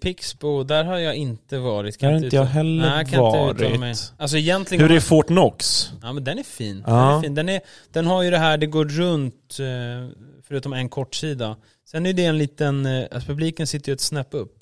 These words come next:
Speaker 1: Det gillar inte jag så mycket. Jag vill ha publiken nära. Bakom, nära, nära. Eh, men det är ju så på ganska många att man sitter en liten bit upp. Så är det i och för sig i ifu också. Men, ehm, ja, alltså,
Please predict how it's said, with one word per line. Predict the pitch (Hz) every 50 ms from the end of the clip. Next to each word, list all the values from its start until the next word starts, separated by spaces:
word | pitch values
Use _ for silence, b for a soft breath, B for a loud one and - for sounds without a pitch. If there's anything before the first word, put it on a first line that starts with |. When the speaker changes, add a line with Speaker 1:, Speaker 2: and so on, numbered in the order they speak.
| - _ _
Speaker 1:
Det | - 147
gillar | 151 151 151 151 160 160 165 165
inte | 143 -
jag | 113 104
så | - 117
mycket. | 113 110 -
Jag | 127 127
vill | 135 147 143 143 143
ha | 135 131 131
publiken | 131 - 131 131 131 123 - 135 131 139
nära. | 147 135 123 123 131 131 95 101 _ _ _ _ _
Bakom, | 147 131 135 135 123 - - - 123 98
nära, | 107 117 120 113 113 117 110 107
nära. | 113 113 110 107 104 101 _ _ - _ _ _ _ _ _ _ -
Eh, | 120 120 117 113 117 117 120
men | 127 143 151
det | 165
är | 180
ju | 196
så | 185 - 175 156
på | 143
ganska | 143 147 135 120 135
många | 135 139 139 143 143
att | 135
man | 135 131
sitter | 120 - 131 120 - 120
en | 117
liten | 113 110 - 117 110
bit | 113 113 107 107 -
upp. | 110 -
Så | - -
är | 143 143
det | 135
i | 127
och | 113
för |
sig | - 127 113
i | 107 120 117
ifu | 110 - - 120
också. | 127 131 - - - 113 104 - _ _ b b b b b b b b b b
Men, | 135 131 127 127
ehm, | 123 123 123 127 131 131 135 135 131 135 113 - -
ja, | 135 139 143 156 165 - -
alltså, | 131 127 147 143